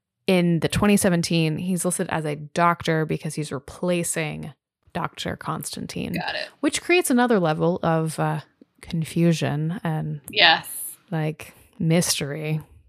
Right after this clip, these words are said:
Speaker 1: Kenneth Branagh admitted that he tried but was unable to grow out a full mustache for playing Hercule Poirot.
Speaker 2: Sad for him. He tried so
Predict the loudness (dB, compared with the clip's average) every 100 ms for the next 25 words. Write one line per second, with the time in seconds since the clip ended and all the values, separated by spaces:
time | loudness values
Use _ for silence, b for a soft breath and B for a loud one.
0 | _ _ _ _ _ _ _ _ _ _
1 | _ -20 -4 2 2 2 0 2 2 0
2 | 0 0 2 0 -2 -4 -4 -4 -8 -2
3 | 0 0 0 -2 -4 -4 -6 -6 -6 -6
4 | -6 -8 -6 -2 0 0 0 -2 -6 -4
5 | -4 -4 -4 -8 -6 -4 -4 -4 -6 -10
6 | -16 -6 -4 -2 -2 -2 -4 -4 -4 -4
7 | 0 2 4 2 -2 -8 -6 -2 0 -2
8 | -6 -12 -4 -2 -2 -4 -4 -4